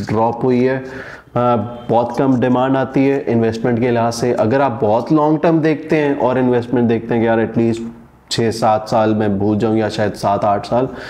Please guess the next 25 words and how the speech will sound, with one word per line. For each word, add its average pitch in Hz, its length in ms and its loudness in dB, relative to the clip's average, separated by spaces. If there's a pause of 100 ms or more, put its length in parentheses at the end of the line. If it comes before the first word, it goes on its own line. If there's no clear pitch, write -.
(400)
तो 123 60 2
ये 123 60 4
आप 135 180 2
चाहते 127 280 0
हैं 120 80 0
कि 123 120 2
यार 117 160 2
आप 113 160 0
अपने 117 200 -2
बच्चों 110 300 0
के 127 60 2
लिए 120 100 0
कुछ 113 200 -2
लेना 107 220 0
चाह 107 160 0
रहे 104 120 0
हैं 98 100 -4
तो 110 80 0
फिर 110 160 -2
ये 110 80 2
file 107 260 0
ले 120 120 2
लें, 120 160 0
क्योंकि 113 600 0
शायद 107 340 0